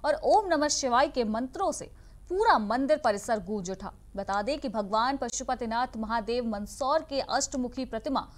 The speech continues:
पूरे विश्व में दुर्लभ है, जो केवल मंदसौर में ही मौजूद है। भगवान पशुपतिनाथ महादेव मंदिर में आने वाले श्रद्धालु जहां एक ओर भगवान पशुपतिनाथ महादेव के दर्शन करते हैं,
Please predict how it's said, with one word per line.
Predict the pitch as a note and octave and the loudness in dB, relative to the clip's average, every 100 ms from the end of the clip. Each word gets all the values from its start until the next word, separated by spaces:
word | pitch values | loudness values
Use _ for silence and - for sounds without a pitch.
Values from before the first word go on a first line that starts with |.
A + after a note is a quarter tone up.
| - - | -20 -10
पूरे | - E4 A#3+ | -2 2 2
विश्व | F#3 D4 D#4 D4 | 0 -2 2 2
में | A#3 F#3+ | 0 -2
दुर्लभ | G#3+ G#3+ G3+ | -2 0 -2
है, | A3 - - - | -6 -10 -18 -8
जो | A3 | -6
केवल | C#4 D4+ F#4+ | 0 6 6
मंदसौर | C4+ A3+ - - C4+ D4 | 6 0 -2 0 2 2
में | A3+ | 0
ही | G#3+ | -2
मौजूद | G#3 G3+ G3+ C4 G#3+ | -2 -2 -2 -4 -6
है। | - - - - - | -12 -18 -20 -20 -6
भगवान | A#3+ A#3+ C#4+ G#4 | -2 4 4 4
पशुपतिनाथ | F4+ F4 E4 E4 D#4 E4 | 0 0 2 2 2 2
महादेव | D4 C4 C4+ C#4 | 2 2 2 2
मंदिर | B3 B3+ D4 | 2 0 0
में | C4 | 0
आने | B3 B3+ | 0 2
वाले | A#3+ A#3+ B3+ | 2 2 0
श्रद्धालु | - G#3 A3 A#3+ D4 | -4 -4 -2 -2 -2
जहां | B3+ A#3 B3+ | -4 -2 -2
एक | - C4+ E4 G#3 | -2 -2 -2 -2
ओर | F#3+ | -4
भगवान | F3 G#3+ G3 A#3 E4 | -4 -8 -2 0 2
पशुपतिनाथ | D4 C#4+ D4 C#4 C#4+ C#4 C#4 | 0 -2 -4 -4 0 0 0
महादेव | B3 A#3+ C4 D4+ | -2 0 0 0
के | A#3+ | -4
दर्शन | F#3 G3+ - D#4 | -4 -2 2 2
करते | D4+ C#4+ D4+ | 2 0 0
हैं, | D4 | -2